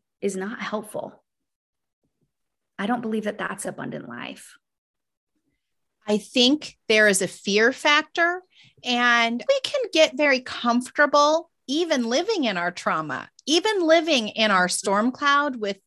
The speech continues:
Speaker 2: the rain coming down. And, and there's a little bit of this thought of, "But if I change,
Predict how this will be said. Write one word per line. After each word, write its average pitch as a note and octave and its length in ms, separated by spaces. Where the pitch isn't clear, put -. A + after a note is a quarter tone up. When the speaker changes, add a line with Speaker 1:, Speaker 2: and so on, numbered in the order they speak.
Speaker 2:
the F#3+ 420
rain A#3 580
coming A#3+ 440
down. F3 480
And, A#3+ 400
and A#3+ 180
there's A3 200
a G#3+ 40
little G#3 240
bit G#3+ 160
of A3 160
this G3 280
thought A3+ 480
of, F#3+ 360
"But A3 260
if A3+ 200
I G3+ 560
change, G#3 1000